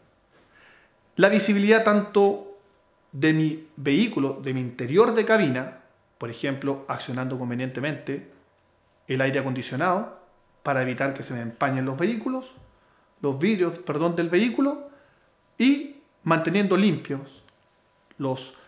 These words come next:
focos del vehículo, manteniendo adecuadamente el, eh, limpiaparabrisas y en ciertas ocasiones,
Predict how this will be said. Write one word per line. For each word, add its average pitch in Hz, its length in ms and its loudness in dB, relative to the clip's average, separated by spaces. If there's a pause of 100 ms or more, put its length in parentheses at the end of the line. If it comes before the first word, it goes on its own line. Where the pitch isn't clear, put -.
(300)
focos 220 560 2 (320)
del 175 220 -2
vehículo, 233 760 0 (640)
manteniendo 151 460 2
adecuadamente 180 1000 4 (920)
el, 160 480 2 (120)
eh, 143 300 -6
limpiaparabrisas 185 1120 2 (1000)
y 262 300 -2 (760)
en 160 140 0
ciertas 254 340 2
ocasiones, 185 480 -2